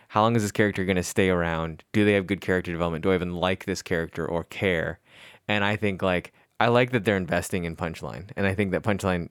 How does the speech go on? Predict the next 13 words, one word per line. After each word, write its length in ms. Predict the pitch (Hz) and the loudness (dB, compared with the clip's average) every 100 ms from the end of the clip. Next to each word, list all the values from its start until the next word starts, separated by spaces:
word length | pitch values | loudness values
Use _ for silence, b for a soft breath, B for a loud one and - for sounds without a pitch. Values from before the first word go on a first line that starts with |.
| - | -4
i-, 80 | 101 - | -2 2
is, 240 | 131 - - | 2 0 0
I, 200 | 110 117 - 123 | 2 2 0 2
out 160 | 143 | 4
of 80 | 139 | 4
this 100 | 117 | 2
book, 240 | - 113 | 2 4
I 60 | 110 | 4
would 160 | 104 - | 2 2
say, 180 | 98 - | 0 0
"Hmm, 200 | 120 92 - - | -4 -6 -4 -4
Punchline's 380 | 131 139 110 | 0 2 2
interesting." 440 | 90 67 65 - | 0 -4 -10 -12